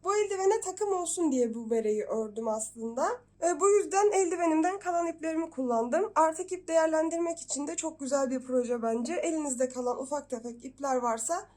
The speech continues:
bunları kullanarak bu şekilde renkli güzel bir bere oluşturabilirsiniz. Tabii ki benim gibi dört renk kullanmanız şart değil. Renkleri kendiniz belirleyebilirsiniz. İki, üç, dört, beş, hatta isterseniz tek renk.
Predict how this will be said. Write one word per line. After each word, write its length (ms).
bunları 340
kullanarak 680
bu 100
şekilde 500
renkli 360
güzel 320
bir 120
bere 320
oluşturabilirsiniz. 1120
Tabii 300
ki 240
benim 260
gibi 240
dört 300
renk 220
kullanmanız 640
şart 300
değil. 300
Renkleri 400
kendiniz 520
belirleyebilirsiniz. 1160
İki, 280
üç, 300
dört, 280
beş, 240
hatta 260
isterseniz 560
tek 260
renk. 220